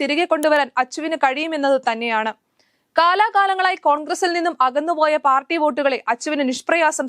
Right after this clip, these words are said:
സംഘടിപ്പിക്കാൻ കഴിയും. യുവാക്കളുടെ വോട്ടും അച്ചുവിന് തന്നെ കിട്ടും. ഉമ്മൻചാണ്ടിയോടുള്ള ജനങ്ങളുടെ സ്നേഹവും കരുതലും വാത്സല്യവും അച്ചുവിന് വിജയതിളക്കത്തിൽ പൊൻതൂവലാകും. അച്ചു ഉമ്മൻ ആറന്മുളയിലേക്ക് വണ്ടി കയറിയാൽ സമാനതകളില്ലാത്ത വിജയമാകും മണ്ഡലത്തിൽ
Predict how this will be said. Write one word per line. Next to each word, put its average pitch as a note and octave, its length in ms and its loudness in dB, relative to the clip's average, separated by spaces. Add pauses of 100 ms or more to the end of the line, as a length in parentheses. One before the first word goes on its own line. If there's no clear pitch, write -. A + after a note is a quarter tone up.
സംഘടിപ്പിക്കാൻ A#3 560 -2
കഴിയും. A3 280 -4 (640)
യുവാക്കളുടെ F4 560 2
വോട്ടും D#4+ 260 -2 (100)
അച്ചുവിന് D4 400 -2
തന്നെ A#3 180 -2
കിട്ടും. A#3 240 -2 (400)
ഉമ്മൻചാണ്ടിയോടുള്ള F4+ 800 2
ജനങ്ങളുടെ D#4 400 2
സ്നേഹവും E4 480 0
കരുതലും D#4 420 2
വാത്സല്യവും C#4+ 500 0 (180)
അച്ചുവിന് D#4 440 0 (140)
വിജയതിളക്കത്തിൽ D4+ 680 0 (100)
പൊൻതൂവലാകും. B3+ 680 0 (640)
അച്ചു D#4+ 300 -2
ഉമ്മൻ F#4+ 180 2 (180)
ആറന്മുളയിലേക്ക് E4+ 640 0
വണ്ടി D4 280 0
കയറിയാൽ D#4 380 2 (160)
സമാനതകളില്ലാത്ത D#4+ 840 0 (100)
വിജയമാകും D4+ 560 0 (140)
മണ്ഡലത്തിൽ C4 380 -2